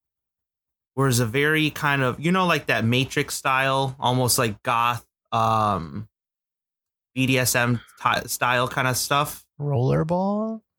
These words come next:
Speaker 2: Is that what it's
Speaker 1: Good.
Speaker 2: called?
Speaker 1: I think that was it. Rollerball, maybe.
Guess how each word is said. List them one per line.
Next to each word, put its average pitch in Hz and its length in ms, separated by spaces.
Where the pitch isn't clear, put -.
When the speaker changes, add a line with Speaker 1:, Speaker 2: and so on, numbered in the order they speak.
Speaker 2:
Is - 80
that 120 100
what 135 140
it's - 80
Speaker 1:
Good. - 80
Speaker 2:
called? 190 240
Speaker 1:
I - 240
think - 320
that - 140
was - 160
it. - 160
Rollerball, 143 640
maybe. 147 420